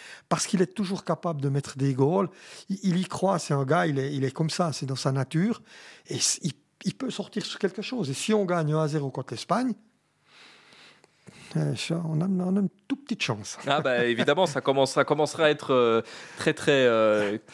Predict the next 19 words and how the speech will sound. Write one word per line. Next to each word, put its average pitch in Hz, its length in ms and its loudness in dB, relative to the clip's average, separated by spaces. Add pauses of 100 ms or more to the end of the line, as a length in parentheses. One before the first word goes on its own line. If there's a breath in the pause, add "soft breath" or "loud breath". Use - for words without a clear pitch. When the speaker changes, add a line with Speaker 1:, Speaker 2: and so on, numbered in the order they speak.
(160)
Speaker 2:
vraiment 139 360 4
très - 160 2
sérieux. 143 520 6
Dans 120 120 0
ce - 80 -8
cas-là, 135 160 6
le 120 120 6
parcours 127 380 -2
de 120 60 4
la 113 120 6
Suisse, - 220 -4
s'il - 160 -4
venait 113 220 2
y 110 40 4
avoir 113 220 4
une 107 180 -4
victoire 110 360 -2
contre 110 320 -2
les, 104 200 2